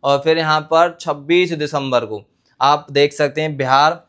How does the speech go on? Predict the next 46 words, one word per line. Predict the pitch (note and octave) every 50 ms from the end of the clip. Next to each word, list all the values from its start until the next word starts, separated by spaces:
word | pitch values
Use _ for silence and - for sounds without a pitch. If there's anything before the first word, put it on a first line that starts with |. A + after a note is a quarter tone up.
| _ _ _ -
छत्तीसगढ़ | - D3+ C3+ - - E3 E3 D3 D3 D#3+ D#3+ D#3+ D#3+
और | D#3+ - _ C#3+ D3 D3+ D3 C#3
झारखंड | B2 C3+ C3+ C3 C#3 D3 C#3+ D#3+ D#3 D#3+ D#3
और | - D3 D#3+ - -
उड़ीसा | - D#3 D3+ D#3 D#3+ D#3 E3+ D#3+
वाले | D#3 D3 C#3+ C#3+ C#3+ C#3+
बच्चों | C3+ C#3 C3 - - C3+
की | C3+ C#3 C#3+
जो | C3 C#3+ C3+
भर्ती | A2+ B2 C3+ C#3 C#3+ C#3+ D3+ C3
है | B2+
ना, | C3+ C#3+ C3 - - _ _ _ _ _
वो | B2 C3 D3 E3 D#3+
कब | D#3+ D#3+ D#3 D3+
होगी? | D3+ C#3+ C#3+ D#3 F3+
छब्बीस | F3 - D3+ C3 B2 B2 D3+ D#3+ D#3 D#3 -
दिसंबर | B2+ A#2 C3 B2 C#3+ C#3 C#3 C3+ C3 B2
को | A2+ A#2+
होगी, | G#2+ G2+ G2 G2
ठीक | G2 - E3+ E3
है। | D#3 B2 - - _ _ _ _ _ -
फिर | D#3+ F#3
यहाँ | F3+ E3 D#3+ D3+
पर | E3+ E3+
सत्ताईस | E3 - D#3 D3 - - D#3 D#3 D#3+ D3
दिसंबर | C#3+ C#3+ - D3 C#3+ C#3+ C#3+ C#3
को | C3 D3+ D3+ C#3+ -
finally | C#3+ C3 C3+ C3+ C3+ C3+ D3 C#3+
आपका | C#3 B2+ - - C3
रिजर्व | B2 B2 B2 B2 C3 C3+
डे | C3+ C#3 C#3 C3+
छुट्टी | C#3 - A#2+ A#2 - C3 B2+
है। | C#3 D#3 F3+ - - _ _ _ _ _ -
फिर | D#3+ E3+ F#3
आपके | F3 - - B2 B2+ - - D3+ C#3+
धीरे | B2+ C3 C3 C#3+ C#3+
धीरे | C3+ C#3 C#3 D3
जो | C#3+ D3+ D3
डॉक्यूमेंट | B2 C3 B2+ B2+ B2+ - C#3+ C#3+ C3+ C3 B2+ B2+
है | C3+
ना, | C#3+ C#3+
जिस | C3+ C3+ C3+
दिन | C3+ C#3 C#3+ C#3+
आपकी | C3+ C3 - - D3
भर्ती | B2+ B2 B2 A#2+ A#2+ - D3+
होगी | C#3 B2+ A#2+ B2 D3+ F3+ F#3